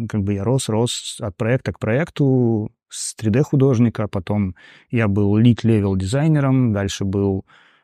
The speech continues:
э, вообще лид три дэ на проекте, и после этого уже вот продюсером. А, проекты там были, ну, очень много, они достаточно интересные были. Так вот вспомнить, если это,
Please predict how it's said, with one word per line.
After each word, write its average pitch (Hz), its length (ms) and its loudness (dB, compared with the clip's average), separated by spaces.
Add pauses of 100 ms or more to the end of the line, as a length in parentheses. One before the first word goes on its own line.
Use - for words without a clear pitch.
(120)
э, 98 500 -2
вообще 107 500 0
лид 113 360 4
три 104 160 0
дэ 101 220 4
на 98 120 0
проекте, 120 800 0 (380)
и 113 180 2
после 107 380 0
этого 104 200 -4
уже 98 300 -4
вот 98 180 -6 (260)
продюсером. 101 600 -4 (520)
А, 101 440 -4 (180)
проекты 123 380 0
там 104 280 2
были, 104 400 4
ну, 123 240 0
очень 117 280 0
много, 117 420 0
они 98 280 -6 (460)
достаточно 107 420 -2
интересные 117 540 2
были. 104 580 2 (720)
Так - 200 -6
вот 95 80 -8
вспомнить, 120 520 2
если 110 280 0
это, 104 260 -2